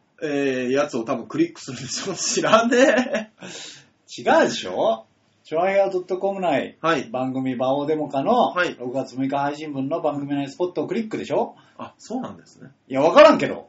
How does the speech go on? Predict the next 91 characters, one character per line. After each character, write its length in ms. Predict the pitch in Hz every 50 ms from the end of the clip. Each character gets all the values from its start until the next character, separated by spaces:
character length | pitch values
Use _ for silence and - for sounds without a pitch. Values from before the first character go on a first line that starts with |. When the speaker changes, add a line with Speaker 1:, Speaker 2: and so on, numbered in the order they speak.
| _ -
Speaker 2:
合 100 | - 233
っ 80 | 269 -
て 80 | -
る？ 100 | 143 170
俺。 240 | 190 147 - - -
Speaker 1:
い 80 | - 196
や、 160 | 254 277 -
知 120 | - 180
ら 140 | 220 254 262
な 40 | 208
い 80 | 143
で 0 |
す。 160 | 120 - - 101 - _ _ _ - -
だ 100 | 202 185
っ 40 |
て 60 | 139 -
正 160 | 269 294 277
解 100 | 277 269
持 100 | 262 262
っ 40 | 220
て 80 | - 165
な 100 | 147 127
い 20 |
ん 20 |
だ 60 | 104 95
も 80 | 95
ん、 20 | 98
こ 80 | 107
っ 40 | 98
ち 120 | - -
も。 60 | - _ _ _ _ _
Speaker 2:
持 220 | - 139 220 - -
っ 40 | -
と 140 | - -
け 140 | 247 - 180
よ。 280 | 131 110 - 82 76 - _ _ _ _ _ _ _ _ _ _ _ _ _ _ _ _ -
Speaker 1:
え？ 60 | 214 330 453 440 - - _ _ _ -
Speaker 2:
お 140 | - 120 123
い、 20 |
ア 220 | 127 151 175 190 185
シ 240 | - - 302 339
ス 80 | - -
タ 160 | 370 349 349
ン 80 | 320 -
ト！ 480 | - 349 359 302 214 - - - - _ _ _ _ _ _ _ _ _ _ _ _
Speaker 1:
で 80 | - 285
も、 100 | 302 254
ス 120 | - - 277
ラ 140 | 339 349 -
ス 80 | 240
ラ 100 | 214 180
言 200 | 165 196 226 240 247
う 40 | 247
方 240 | 262 277 254 226 196
の 120 | 151 143
立 220 | - 180 165 -
場 100 | 151 127
で 80 | 113 110
す 60 | -
か 60 | -
ら 100 | 107 123
ね、 60 | 170 226
そ 120 | 240 156
っ 40 | -
ち 100 | - 135
が。 120 | 110 - -
Speaker 2:
な 140 | 160 254 311
ん 40 | 214
で 100 | 165 -
だ 140 | - - -
よ。 40 | - - _ _ _ _ _ _ _ _ _ _
Speaker 1:
ス 180 | - - -
ラ 120 | 190 214 214
ス 100 | 214 240
ラ 80 | 220
側 240 | 214 208 202 196 190 180
の 80 | 180
人 140 | 180 175 170
間 120 | 165 165
だ 100 | 156 147
か 80 | 127 110
ら 60 | 92
で 80 | 87 -
す。 120 | - _ _ _ _ _ _ _ _ _ _
Speaker 2:
ど 160 | - - 107 131
う 60 | 180
い 60 | 226
う 40 | 226
こ 140 | 220 240 233
と？ 180 | 254 233 254 277 - - - 143 127 165 170 233 285
Speaker 1:
え？ 100 | 277 -